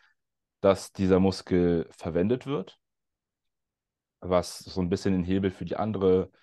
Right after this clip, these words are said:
Muskulatur, die wir eigentlich mit diesen Übungen treffen wollen, verschlechtert. Also dann das, dieses klassische, bei vielen Anfängern sieht man das,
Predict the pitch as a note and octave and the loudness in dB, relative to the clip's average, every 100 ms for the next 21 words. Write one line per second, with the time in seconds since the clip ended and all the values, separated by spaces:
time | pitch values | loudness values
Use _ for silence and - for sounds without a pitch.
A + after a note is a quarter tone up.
0 | _ - G2+ - F#2+ F2+ G#2 F#2+ F2 - | _ -8 -6 -4 -2 -2 0 -2 0 0
1 | G#2 G2+ F2 F2 F2 F2 F2 E2 - F#2+ | -2 -4 -8 -8 -6 -6 -6 -8 -4 -6
2 | - F2 E2+ E2 F2 - E2+ - B2+ C#3 | -4 -2 0 -2 -8 -4 -6 -2 -4 -4
3 | D#2 D#2 D#2+ D2 - - - - - F2+ | -8 -6 -8 -10 -16 -14 -14 -14 -12 -6
4 | E2+ - G2+ G2+ G2 G2 E2+ - A2+ A2 | -6 0 0 0 -2 0 0 0 -2 -2
5 | A2+ A#2 A2 A2 - A2 G#2+ - | 0 -2 -2 -4 -4 -4 -4 -8